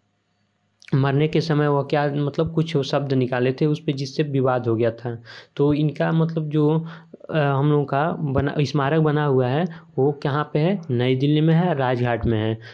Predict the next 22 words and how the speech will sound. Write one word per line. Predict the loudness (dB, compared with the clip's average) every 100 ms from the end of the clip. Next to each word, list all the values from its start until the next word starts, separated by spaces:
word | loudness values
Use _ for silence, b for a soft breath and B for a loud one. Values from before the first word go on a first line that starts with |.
| B 0
तो | 2
यहाँ | 2 0 0
तक | -2 -2
आप | 0
लोग | -2
समझ | 0 0 0
गए | 0 0
मतलब | 0 -2 -2
इनकी | -2 0
मृत्यु | 2 0 -2 -4
कैसे | -2 2
हुई, | 0
क्यों, | 0 -2 -2
कौन | -2 -4
कौन | -2 -4
से | -2 -2
इंपॉर्टेंट | -2 -2 -4 -2 -4
काम | -4 -4 -4
किए | -4 -4
थे | 0
और | 0 2
इनकी | 0 -2 -4